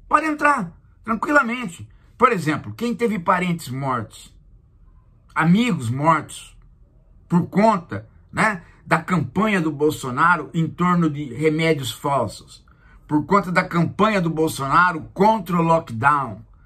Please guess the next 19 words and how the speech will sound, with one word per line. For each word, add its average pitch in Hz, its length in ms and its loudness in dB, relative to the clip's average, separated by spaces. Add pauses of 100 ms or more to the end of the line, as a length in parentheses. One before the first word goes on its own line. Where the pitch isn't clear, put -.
(280)
por 147 200 -2
conta 220 320 2
da 180 120 2
campanha 175 560 -2
do 160 100 -4
Bolsonaro, 147 840 -2
não 214 260 -2
só 185 640 -2 (580)
em 147 80 -2
favor 160 440 2
de 160 80 0
remédios 139 560 -4
falsos, 131 640 -6 (280)
mas 175 760 -2
induzindo 175 1300 0 (760)
os 135 240 -2
médicos, 143 1400 -4 (220)
né, 165 260 -6
a 185 220 2